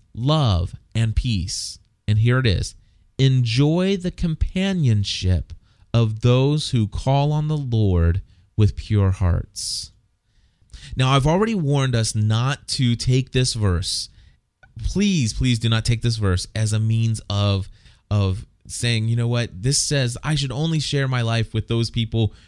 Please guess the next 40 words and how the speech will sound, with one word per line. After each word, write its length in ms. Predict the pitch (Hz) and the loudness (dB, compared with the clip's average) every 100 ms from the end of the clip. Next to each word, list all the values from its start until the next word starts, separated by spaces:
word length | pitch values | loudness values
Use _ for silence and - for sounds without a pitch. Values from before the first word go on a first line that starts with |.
| _ | _
who, 300 | - 123 120 | 0 2 2
who 220 | 110 113 | 0 -2
are 120 | 117 110 | 0 -2
Christian," 420 | 160 156 - 101 | 0 0 0 -4
because 320 | 101 113 104 - | -2 -2 -4 -4
that 220 | 131 147 | -4 -2
is 120 | 123 | -2
not 320 | 110 123 131 | 0 0 -2
what 180 | 123 117 | -2 -2
this 200 | 110 - | -2 -2
is 80 | 104 | -4
saying. 380 | - 127 95 90 - - - | -2 -2 -2 -4 -12 -20 -8
But 160 | - 131 | -4 0
basically 460 | 156 180 180 151 | 2 2 0 0
it 100 | 123 | 0
says, 180 | 120 127 | 2 0
listen, 380 | 127 160 117 110 | 2 0 2 2
we, 160 | 110 117 - | 2 -2 -2
if 180 | 131 - | 0 2
you 120 | 131 | 2
want 300 | 120 127 170 | 4 2 0
to 100 | - | -2
be 360 | 160 151 135 135 | -2 0 2 0
able 200 | 120 120 | 0 -4
to 420 | - 117 110 104 - - _ - | -4 -2 0 0 -4 -20 _ 2
overcome 600 | 127 147 165 - 107 104 | 4 4 -2 0 0 2
and, 200 | 101 95 | 0 -2
and 300 | 110 107 104 | -4 -2 -2
st-, 240 | - - - | -4 -8 -4
and 280 | 117 110 113 | -2 0 0
run 200 | 131 147 | 0 0
from 200 | 135 117 | 0 0
anything 380 | 127 131 120 | 0 -2 0
that 260 | 110 107 - | 0 -2 -4
stimulates 640 | - - 143 147 123 110 | -6 -2 0 0 0 -2
this 240 | - 101 - | -4 -4 -4
temptation 640 | 117 104 123 127 - 107 | -6 -4 0 0 0 -4
and 180 | 98 101 | -2 -2
youthful 380 | 123 135 117 110 | 0 -2 -2 -2
lust 320 | 110 - - | -2 -4 -10